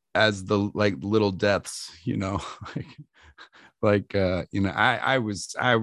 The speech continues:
was heavily addicted to cocaine when I was, uh, in college, you know, and,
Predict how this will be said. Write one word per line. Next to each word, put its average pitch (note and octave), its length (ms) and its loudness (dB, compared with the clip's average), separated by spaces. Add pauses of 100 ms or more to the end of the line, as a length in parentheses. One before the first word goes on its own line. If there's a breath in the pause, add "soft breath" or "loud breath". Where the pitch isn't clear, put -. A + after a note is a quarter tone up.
(160)
was A#2 160 0
heavily A2 260 4
addicted G2 300 -2
to F2 80 -2
cocaine G2+ 460 2
when F#2+ 120 2
I F2+ 100 2
was, F#2 460 -4
uh, F2+ 440 -2 (540)
in F#2+ 300 2
college, F#2+ 520 0
you F#2+ 100 -2
know, E2+ 340 0
and, E2+ 400 -4